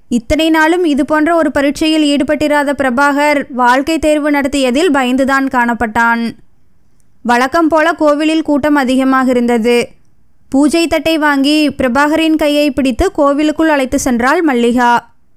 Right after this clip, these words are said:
குருக்களிடம் பூஜை தட்டை கொடுத்து, "பிரபாகருங்கிற பேருக்கு சிம்மராசி மகம் நட்சத்திரத்துல அர்ச்சனை பண்ணி கொடுங்க" என்றாள். குருக்கள் பிரகாரத்துக்குள் சென்று தேங்காயின் குடுமையை பீய்த்து போட்டு தேங்காயை உடைத்தார்.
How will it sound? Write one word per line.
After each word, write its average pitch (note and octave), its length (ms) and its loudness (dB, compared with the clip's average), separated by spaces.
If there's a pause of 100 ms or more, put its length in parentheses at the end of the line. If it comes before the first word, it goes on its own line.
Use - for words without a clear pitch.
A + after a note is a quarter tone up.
(720)
குருக்களிடம் D#4+ 600 0
பூஜை D4+ 340 0
தட்டை D#4 320 -2
கொடுத்து, D4+ 720 0 (380)
"பிரபாகருங்கிற D#4+ 640 0
பேருக்கு D4 480 0
சிம்மராசி D4+ 600 0
மகம் D4 300 2
நட்சத்திரத்துல C#4+ 500 -2
அர்ச்சனை C#4+ 440 0
பண்ணி C4 240 0
கொடுங்க" A#3 600 0
என்றாள். A#3 640 0 (880)
குருக்கள் D#4 420 0
பிரகாரத்துக்குள் D#4 680 0
சென்று D4+ 600 0
தேங்காயின் D4+ 600 0
குடுமையை D4 420 2
பீய்த்து C#4 360 0
போட்டு C4 260 -2
தேங்காயை C4 640 0
உடைத்தார். A#3+ 520 0